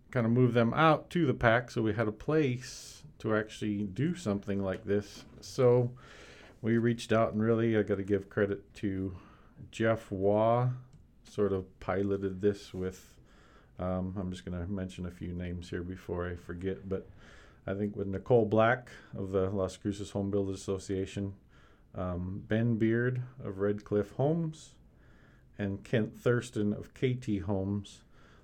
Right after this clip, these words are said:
they really jumped on board and said, "Hey, what do you guys need? What do you wanna do? Um, where do you wanna get, you know, get this going?" So that was really the first step. I mean, it's been a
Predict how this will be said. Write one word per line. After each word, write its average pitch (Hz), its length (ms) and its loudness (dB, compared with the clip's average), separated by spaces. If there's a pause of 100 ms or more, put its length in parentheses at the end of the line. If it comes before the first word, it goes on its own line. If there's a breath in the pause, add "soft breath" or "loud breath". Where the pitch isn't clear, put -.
(160 soft breath)
they 110 220 0
really 107 380 2
jumped 104 380 0
on 101 220 2
board 101 380 2
and 92 200 -6
said, 92 320 -2 (300)
"Hey, 117 300 0
what 110 160 0
do 117 60 -2
you 113 100 0
guys 104 200 4
need? 135 320 2
What 101 140 4
do 101 40 2
you 98 80 2
wanna 98 180 2
do? 127 500 6 (560 soft breath)
Um, 90 460 -2 (180)
where 117 140 2
do 107 40 4
you 101 80 6
wanna 101 180 0
get, 104 200 -2 (600)
you 120 100 0
know, 90 200 -2 (200)
get 104 200 -2
this 98 200 2
going?" 110 460 0
So 101 340 2 (600 soft breath)
that 160 100 6
was 160 160 8
really 160 180 8
the 120 80 2
first 139 260 4
step. - 220 4
I 131 80 2
mean, 120 160 2
it's 117 220 0
been 117 260 -2
a 110 220 0